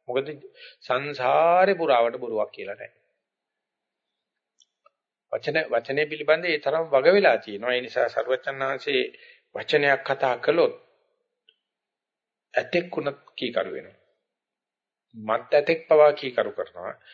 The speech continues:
ගහක් කොළක් පවා හොල්ලන්න පුළුවන් ශක්තියක් තියෙනවා. ඉතින් අපි මේ කතා කරන්න පුළුවන් වෙච්ච සත්තු විදියට මේ මිනිස්සයා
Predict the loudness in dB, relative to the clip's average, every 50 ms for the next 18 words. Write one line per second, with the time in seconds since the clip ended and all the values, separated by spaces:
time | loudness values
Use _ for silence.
0 | -20 -20 _ _ -4 -2 0 0 -2 -4 0 2 4 4 4 4 2 0 2 2
1 | 4 4 4 2 2 4 2 2 2 0 -2 -2 -2 -2 -2 -6 -8 -6 _ -6
2 | -6 -6 -8 -12 -18 -18 -18 -18 _ _ _ _ -20 -20 -20 -20 -20 -20 -20 -18
3 | -10 -6 -2 -2 -2 -2 -4 -6 -4 -4 -4 -4 -4 -6 -4 0 2 2 2 2
4 | 0 0 -2 -2 -4 -4 -4 -4 -2 -2 -4 -8 -8 -8 -4 -2 -2 -2 -2 -4
5 | -6 -6 -6 -4 -2 -4 -2 -2 -4 -4 -4 -4 -4 -4 -4 -4 -6 -2 2 2
6 | 4 2 2